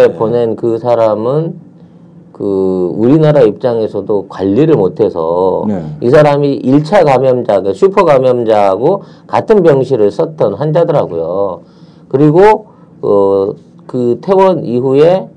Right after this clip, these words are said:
Speaker 2: 예, 출국할 당시에도 열이 한 삼십팔 도까지 있어서 갈까 말까를 했는데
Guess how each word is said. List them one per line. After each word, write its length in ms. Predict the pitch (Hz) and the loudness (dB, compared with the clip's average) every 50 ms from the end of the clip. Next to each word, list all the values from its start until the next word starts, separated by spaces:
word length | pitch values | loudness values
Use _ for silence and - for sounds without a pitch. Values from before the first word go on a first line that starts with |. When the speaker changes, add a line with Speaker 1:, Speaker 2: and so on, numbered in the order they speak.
| _ - - - - - _ - - | _ -20 -20 -20 -20 -20 _ -16 -10
Speaker 2:
예, 500 | - 104 95 95 92 90 90 90 87 82 | -6 -4 -2 -2 0 0 0 -2 -2 -4
출국할 480 | - - 233 240 226 233 226 214 190 180 | -6 -6 -4 0 2 2 4 4 2 0
당시에도 580 | 139 120 120 123 123 143 135 131 123 135 135 117 | 0 -4 -4 -4 -2 -2 -2 -2 0 0 0 2
열이 380 | 98 98 107 120 127 139 143 | 4 4 4 4 4 4 2
한 120 | 131 123 131 | 0 0 0
삼십팔 460 | 156 175 170 165 - - 180 165 147 | -2 -4 -4 -6 -8 -8 -6 -6 -6
도까지 340 | 151 147 - - 107 101 92 | -6 -6 -4 -2 -2 -2 -4
있어서 800 | 87 82 - 127 117 95 98 87 87 95 110 123 113 90 78 76 - - - - - - - - - - - | -8 -6 -4 -2 -2 -2 -2 -2 0 2 4 4 2 2 0 -6 -12 -20 -20 -20 -20 -20 -20 -20 -20 -20 -16
갈까 380 | - - 107 117 117 - 180 165 | -6 -4 -2 -2 0 2 0 2
말까를 500 | 135 110 107 107 - - 117 110 110 117 | 2 0 -2 0 0 0 0 0 0 0
했는데 720 | 151 165 165 160 143 113 107 123 143 151 131 107 92 90 | -2 -2 0 0 0 0 2 2 4 4 4 2 2 -2